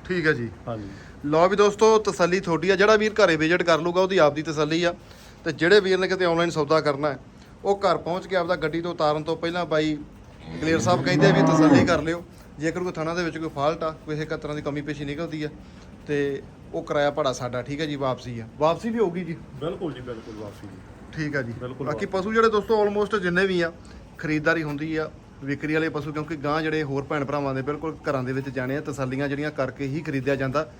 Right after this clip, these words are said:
Speaker 1: ਫਿਲਹਾਲ ਤੁਸੀਂ ਵੀ ਰਕਮ ਲਾਉਣੀ ਆ, ਤੁਸੀਂ ਵੀ ਤਸੱਲੀ ਕਰ ਲਿਓ, ਠੀਕ ਆ। ਇਸ ਤੋਂ ਬਾਅਦ ਇੱਕ ਸੈਕਿੰਡ ਨੰਬਰ, ਅ, ਥਰਡ ਨੰਬਰ ਤੇ ਜਿਹੜੀ ਇੱਕ ਤੁਹਾਨੂੰ, ਅ, ਵੱਛੀ ਦਿਖਾਉਣੀ ਆ, ਵੈੜ ਦਿਖਾਉਣੀ ਆ ਦੋਸਤੋ, ਜਰਸੀ ਦੇ ਵਿੱਚ ਆ, ਠੀਕ ਆ। ਤੇ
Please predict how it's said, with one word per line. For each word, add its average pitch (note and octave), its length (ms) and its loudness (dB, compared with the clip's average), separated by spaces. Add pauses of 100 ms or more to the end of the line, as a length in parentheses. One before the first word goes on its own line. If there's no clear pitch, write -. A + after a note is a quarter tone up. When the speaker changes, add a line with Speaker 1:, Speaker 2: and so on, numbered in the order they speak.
(240)
Speaker 1:
ਫਿਲਹਾਲ C#3 380 0
ਤੁਸੀਂ D3 240 -8
ਵੀ E3 180 -8
ਰਕਮ C#3+ 260 -4
ਲਾਉਣੀ D3 260 -4
ਆ, D3+ 60 -6
ਤੁਸੀਂ C#3+ 220 -8
ਵੀ C#3 60 -8
ਤਸੱਲੀ B2 340 -8
ਕਰ A#2 160 -8
ਲਿਓ, A2 280 -12
ਠੀਕ C3+ 160 -10
ਆ। D3 60 -8 (760)
ਇਸ F3 120 -4
ਤੋਂ G#3 100 -2
ਬਾਅਦ G#3+ 140 4
ਇੱਕ G3+ 160 2
ਸੈਕਿੰਡ E3+ 300 2
ਨੰਬਰ, F#3 240 0
ਅ, E3 320 0
ਥਰਡ D#3 200 0
ਨੰਬਰ F3 240 0
ਤੇ E3 120 -6
ਜਿਹੜੀ E3+ 160 -2
ਇੱਕ E3+ 120 -4
ਤੁਹਾਨੂੰ, D#3+ 480 0
ਅ, - 20 2
ਵੱਛੀ C#3 280 -4
ਦਿਖਾਉਣੀ C#3+ 320 -4
ਆ, D3 60 -2
ਵੈੜ D3+ 200 2
ਦਿਖਾਉਣੀ C#3+ 300 -4
ਆ D3 40 -6
ਦੋਸਤੋ, C#3+ 260 -6
ਜਰਸੀ C#3+ 360 -2
ਦੇ D3 100 2
ਵਿੱਚ C#3 240 -2
ਆ, B2+ 60 -4
ਠੀਕ C3+ 220 -6
ਆ। D3+ 60 -4 (680)
ਤੇ C3+ 400 0